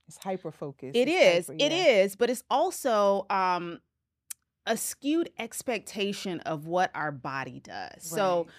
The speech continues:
Speaker 2: for example, um, we see a lot of young men,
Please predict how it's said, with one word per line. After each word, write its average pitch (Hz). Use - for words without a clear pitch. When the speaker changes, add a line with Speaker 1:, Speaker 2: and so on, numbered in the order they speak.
Speaker 2:
for 339
example, 196
um, 208
we 208
see 285
a 320
lot 185
of 180
young 165
men, 165